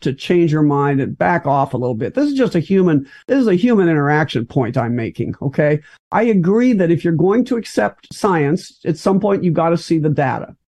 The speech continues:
You know, you've gotta see the science. And I encourage that to be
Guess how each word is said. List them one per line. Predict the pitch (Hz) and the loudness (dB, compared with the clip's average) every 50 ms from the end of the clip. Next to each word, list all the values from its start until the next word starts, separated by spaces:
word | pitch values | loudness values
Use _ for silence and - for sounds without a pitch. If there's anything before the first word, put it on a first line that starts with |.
| _ - | _ -2
You | 156 147 | 0 0
know, | 147 139 | 2 2
you've | 147 165 165 | 2 2 2
gotta | 151 190 175 175 180 | 2 0 0 0 -2
see | 175 - - 170 | -4 -2 -2 -2
the | 156 160 | -2 -2
science. | 143 - 151 143 123 110 92 - - - _ - - _ _ - - | -4 -4 -4 -4 -4 -4 -8 -10 -14 -18 _ -20 -20 _ _ -6 -2
And | 151 | -2
I | 156 165 160 | 0 0 2
encourage | 160 160 156 - - 226 214 214 202 185 - | 0 0 -2 -2 -4 -2 0 0 0 0 -2
that | - 165 156 - - | -2 -4 -4 -2 -4
to | 175 160 | -4 0
be | 151 160 151 151 151 143 | 0 2 2 2 0 0